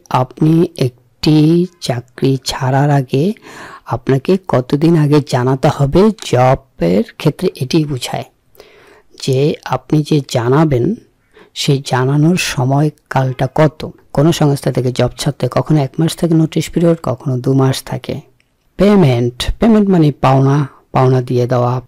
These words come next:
জবে পেমেন্ট একটি বড় ইস্যু, সেটি স্যালারি পেমেন্ট হতে পারে বা আপনার যে ভেন্ডরস আছে তাদের পেমেন্টও হতে পারে। এর মানে হচ্ছে পাওনা। ওয়ার্কিং আওয়ার্স, এটি খুব গুরুত্বপূর্ণ, এটি হচ্ছে কর্মঘণ্টা। সপ্তাহে আপনি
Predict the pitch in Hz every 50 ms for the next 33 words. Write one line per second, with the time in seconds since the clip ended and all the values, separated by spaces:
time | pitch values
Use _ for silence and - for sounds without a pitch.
0 | _ - 151 123 156 147 143 135 147 139 135 127 - 143 147 151 165 175 160 135
1 | 127 - 135 123 127 123 123 123 123 123 123 - - 202 202 - - 139 - 127
2 | 123 - - - 135 131 135 143 147 143 - 151 143 147 147 143 135 135 135 -
3 | - 143 - - 135 135 135 131 135 135 127 - - 123 113 113 113 113 - -
4 | 131 120 120 123 - 135 127 123 123 123 - - - - - _ - - 131 127
5 | 135 131 139 143 135 127 - - 139 127 - - 127 123 123 - 131 131 139 143
6 | 131 - 139 131 135 131 127 - 131 117 113 - - 143 - - 139 135 131 139
7 | - - - 143 139 139 135 131 131 135 131 135 135 - - - 277 - _ _
8 | _ - - 147 139 135 123 117 120 - - 147 147 151 151 - 185 156 - -
9 | - 135 135 131 135 135 120 117 107 78 - - - - 160 131 139 135 - 143
10 | 139 - 147 147 147 - - 151 135 - 127 123 123 127 127 139 135 - 151 -
11 | - 147 151 156 151 135 117 123 131 120 - 127 120 - - 156 - - 156 139
12 | - - 147